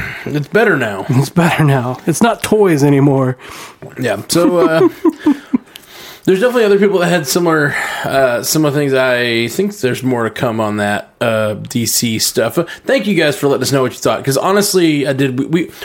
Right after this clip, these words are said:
Speaker 1: we hear a lot of the negative, like, "Don't say bad things about D C," which I get. I totally get. But it's always been my suspicion there's a lot more of you out there that are like,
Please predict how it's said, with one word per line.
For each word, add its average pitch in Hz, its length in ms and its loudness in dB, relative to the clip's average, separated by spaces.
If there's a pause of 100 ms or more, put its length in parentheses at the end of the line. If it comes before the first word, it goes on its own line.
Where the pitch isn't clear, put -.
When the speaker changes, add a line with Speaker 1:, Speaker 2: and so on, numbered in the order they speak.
Speaker 1:
we 190 100 2
hear 233 200 4
a 208 60 4
lot 165 160 2
of 151 80 2
the 143 60 2
negative, 131 640 0 (1120)
like, - 400 -4
"Don't 233 200 2
say 349 220 -2
bad 311 240 0
things 311 220 2
about 277 260 2
D 262 140 0
C," 294 320 2
which 143 180 0
I 214 60 2
get. - 300 0
I 131 60 0
totally 185 360 2
get. 151 280 -2 (380)
But 147 380 0 (400)
it's 185 140 0
always 214 200 4
been 156 140 2
my 147 160 2
suspicion 131 640 0
there's 123 180 2
a 131 80 2
lot 131 300 2
more 131 260 2
of 120 100 -2
you 120 140 2
out 117 160 0
there 123 120 2
that 120 100 0
are 117 60 2
like, 107 400 -2